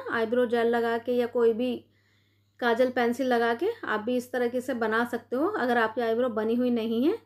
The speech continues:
तो इसी वजह से मेरी काफ़ी टाइम हो गया, मैं खुद ही बनाती हूँ, बना लूँगी किसी रोज़ टाइम मिलेगा तो।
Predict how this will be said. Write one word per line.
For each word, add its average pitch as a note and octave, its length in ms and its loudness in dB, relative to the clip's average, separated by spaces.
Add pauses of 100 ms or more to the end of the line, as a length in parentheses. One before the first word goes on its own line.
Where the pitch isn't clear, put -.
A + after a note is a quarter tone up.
(680)
तो G#3+ 420 -4
इसी B3+ 220 -2
वजह A#3+ 260 4
से F#4+ 180 -2 (180)
मेरी B3+ 260 0
काफ़ी C#4 300 0
टाइम D4 260 0
हो C4 60 0
गया, C#4+ 100 -2
मैं D4+ 120 0
खुद C4+ 160 -2
ही C#4+ 60 0
बनाती B3+ 440 -2
हूँ, G#4 180 0
बना A#3+ 240 0
लूँगी B3 280 0
किसी B3 240 -6
रोज़ A#3+ 260 -2
टाइम B3 240 4
मिलेगा A#3 360 0
तो। F#4 200 -8